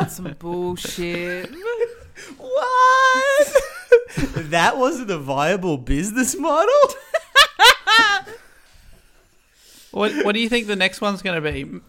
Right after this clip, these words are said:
Speaker 3: you reckon it could be, uh, little boys could make a big comeback? <laughs>
Speaker 2: I reckon
Speaker 1: Oh, how good
Speaker 2: I
Speaker 1: would
Speaker 2: think
Speaker 1: it
Speaker 2: we're
Speaker 1: be?
Speaker 2: gonna go,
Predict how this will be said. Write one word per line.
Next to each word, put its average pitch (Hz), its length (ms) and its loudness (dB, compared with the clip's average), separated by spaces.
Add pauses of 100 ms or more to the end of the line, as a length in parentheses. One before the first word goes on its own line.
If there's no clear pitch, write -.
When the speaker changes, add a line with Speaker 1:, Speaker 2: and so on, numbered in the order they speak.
Speaker 3:
you 180 100 -10
reckon 190 200 -4
it 180 80 -6
could 185 160 -6
be, 185 180 -4
uh, 165 240 4
little 185 320 -2
boys 190 800 -4
could 196 180 -8
make 190 220 -8
a 180 100 -4
big 180 280 -10
comeback? 190 420 -4 (720)
<laughs> - 680 -20
Speaker 2:
I 151 160 -6
reckon 185 520 -10
Speaker 1:
Oh, 247 280 2
how 294 160 0
good 269 220 -6
Speaker 2:
I - 20 -8
Speaker 1:
would 339 100 -2
Speaker 2:
think 320 180 -8
Speaker 1:
it - 0 -
Speaker 2:
we're 220 140 0
Speaker 1:
be? 185 80 -6
Speaker 2:
gonna 151 200 -12
go, 131 640 -14